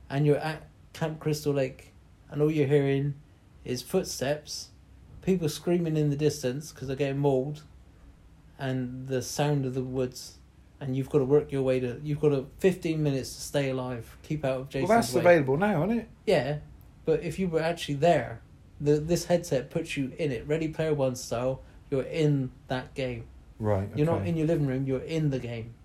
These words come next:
Speaker 1: That's what Ready Player One was. They were putting people in games. They could be whatever they wanted. They could drive whatever they wanted to be.
Speaker 2: Yeah.
Speaker 1: Yeah, they look like Avatar people.
Speaker 2: Yeah,
Speaker 1: But,
Speaker 2: but no,
Speaker 1: you
Speaker 2: they
Speaker 1: know,
Speaker 2: were still,
Speaker 1: old
Speaker 2: uh,
Speaker 1: boy had
Speaker 2: virtual
Speaker 1: his,
Speaker 2: people,
Speaker 1: um,
Speaker 2: weren't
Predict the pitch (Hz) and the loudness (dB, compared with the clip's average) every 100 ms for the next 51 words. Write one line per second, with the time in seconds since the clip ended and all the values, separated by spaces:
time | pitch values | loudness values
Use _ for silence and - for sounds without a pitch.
0 | - - - - - 143 - 151 139 135 | -20 -20 -20 -10 -4 -4 0 0 2 -2
1 | 127 131 131 131 143 131 - - - 135 | -2 -2 -2 -4 -4 -6 -10 -12 -4 -4
2 | 135 156 147 135 135 - 151 139 131 127 | -2 -4 -4 -6 -8 -6 -4 -2 -4 -6
3 | 123 123 123 127 147 139 135 131 127 113 | -8 -8 -6 -6 -4 -4 -4 -4 -4 -8
4 | - 131 127 135 139 131 123 123 120 123 | -8 -8 -6 -4 -2 -2 -8 -10 -10 -12
5 | - - - 135 - - - - - - | -14 -14 -14 -14 -16 -20 -20 -20 -20 -10
6 | 117 95 80 - 135 131 139 156 139 127 | -6 -4 -6 -8 -2 2 2 2 0 -2
7 | 135 131 117 117 - 117 131 143 - - | -2 -2 -6 -8 -8 -8 -8 -10 -14 -20
8 | - - - - - - - - 165 196 | -20 -20 -20 -20 -20 -20 -6 0 4 6
9 | 208 190 175 170 - 196 165 139 127 120 | 8 6 4 4 8 8 8 4 0 -4
10 | - - - - - - 156 147 139 147 | -14 -20 -20 -20 -20 -2 4 8 10 8
11 | 143 160 143 135 131 131 127 160 190 214 | 8 8 8 6 6 6 4 4 2 -2